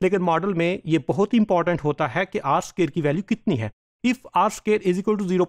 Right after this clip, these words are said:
point two, it means के only twenty percent changes in dependent variable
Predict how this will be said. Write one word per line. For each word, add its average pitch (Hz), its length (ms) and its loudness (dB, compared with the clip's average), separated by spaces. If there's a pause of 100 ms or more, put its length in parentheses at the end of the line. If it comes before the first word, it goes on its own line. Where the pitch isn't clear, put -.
point 180 160 2
two, 175 200 0 (320)
it 247 100 0 (100)
means 226 220 2
के 214 100 -4
only 240 380 2
twenty 240 440 0
percent 240 420 0 (360)
changes 208 360 2
in 156 320 0
dependent 226 400 2
variable 190 520 0